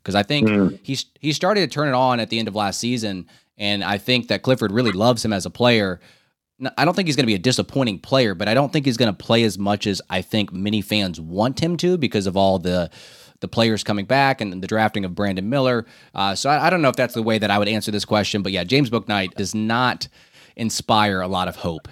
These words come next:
Speaker 1: uh, for me. <laughs> So, all right. Question four,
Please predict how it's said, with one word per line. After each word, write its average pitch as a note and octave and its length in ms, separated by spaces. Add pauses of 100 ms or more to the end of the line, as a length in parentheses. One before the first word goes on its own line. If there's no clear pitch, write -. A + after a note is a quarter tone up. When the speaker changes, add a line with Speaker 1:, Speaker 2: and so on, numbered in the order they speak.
(120)
Speaker 1:
uh, E2 320
for D#2 180
me. D#2+ 320
<laughs> - 40
So, - 160 (100)
all D3 180 (720)
right. A#2+ 220 (1300)
Question A#2 340
four, D3 380